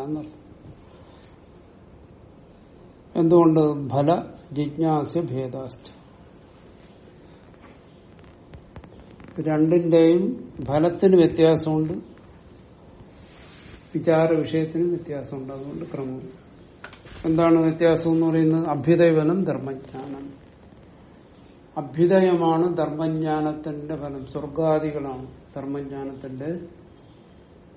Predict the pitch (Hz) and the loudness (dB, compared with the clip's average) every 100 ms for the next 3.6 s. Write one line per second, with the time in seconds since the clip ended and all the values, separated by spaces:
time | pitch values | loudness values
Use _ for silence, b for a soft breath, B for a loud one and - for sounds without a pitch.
0 | - - - - 139 135 131 - - - | -20 -20 -20 -14 -12 -10 -12 -14 -20 -20
1 | - - - - - - - - - - | -20 -20 -20 -20 -20 -20 -20 -20 -20 -20
2 | - - - - - - - - - - | -20 -20 -20 -20 -20 -20 -20 -20 -20 -14
3 | 131 151 156 - 160 160 | -4 0 0 0 0 0